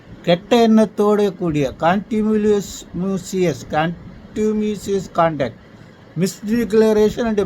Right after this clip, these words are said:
manipulation of documents. இதனால வந்து இது ரெண்டுமே ஃபைன், அதுக்கு ஃபைன் தனி, டியூட்டி கட்ட வேண்டிய தனின்னு சொல்லி தீர்ப்பு கொடுத்துருக்காங்க. அது செக்ஷன் லெவன்,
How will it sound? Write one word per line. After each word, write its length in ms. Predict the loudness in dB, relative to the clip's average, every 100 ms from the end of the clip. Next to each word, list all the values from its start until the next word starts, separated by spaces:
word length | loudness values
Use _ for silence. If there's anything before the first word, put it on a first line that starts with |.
| 2
manipulation 560 | 2 0 -2 -4 -2 -6
of 60 | -2 -2
documents. 440 | -2 -8 -12 -14 -20 -20 -20 -20 -20 -18 -6
இதனால 440 | -2 2 4 4
வந்து 300 | 4 2 0
இது 180 | 0 0
ரெண்டுமே 380 | 0 2 2 0
ஃபைன், 240 | 0 0 2
அதுக்கு 300 | 0 0 -4
ஃபைன் 240 | -2 0 0
தனி, 320 | 0 2 0 -2 -14 -20 -4
டியூட்டி 260 | -2 0 2
கட்ட 240 | 2 0 -2
வேண்டிய 240 | -2 -2 0
தனின்னு 380 | 0 0 -4 -6
சொல்லி 200 | -6 -6
தீர்ப்பு 320 | -4 -6 -6
கொடுத்துருக்காங்க. 540 | -12 -10 -8 -6 -4 -2 -4 -8 -20 -20 -18 -6
அது 200 | -4 -2
செக்ஷன் 400 | -2 -4 -4 -4 -2 0
லெவன், 320 | 2 2 2